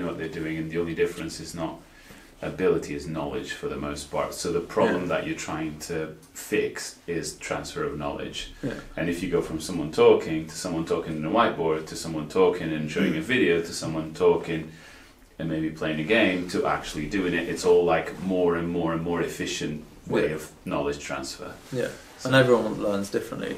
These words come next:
Speaker 2: That's
Speaker 1: Mm.
Speaker 2: why when we, when I do the briefing, you know, it's, like, kind of written down, or it's talking, it's videos, it's, you, you're trying to deal with everyone's, like, best learning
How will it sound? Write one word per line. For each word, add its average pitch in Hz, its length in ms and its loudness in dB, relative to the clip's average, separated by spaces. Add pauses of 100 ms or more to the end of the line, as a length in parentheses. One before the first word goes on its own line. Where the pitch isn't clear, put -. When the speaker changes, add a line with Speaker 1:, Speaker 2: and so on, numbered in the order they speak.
(160)
Speaker 2:
That's 117 180 -2
Speaker 1:
Mm. - 40 -6
Speaker 2:
why 110 160 8
when 104 300 2
we, 98 300 0 (380)
when 110 180 -6
I 101 80 2
do 110 180 2
the 104 60 4
briefing, 101 580 2 (160)
you 107 60 -8
know, 98 160 0
it's, - 180 -4
like, - 280 -4
kind 92 120 -4
of - 80 -6 (160)
written 101 240 -2
down, 95 380 0
or 92 120 -2
it's - 120 -10
talking, 92 560 -4
it's 87 220 -10
videos, 90 720 -4
it's, - 200 -14
you, 98 220 -4
you're 101 100 -4
trying 92 300 -6
to 92 40 -12 (180)
deal 101 180 -2
with 95 140 -2
everyone's, 92 520 -4
like, - 180 -6
best - 340 -6
learning 95 400 -6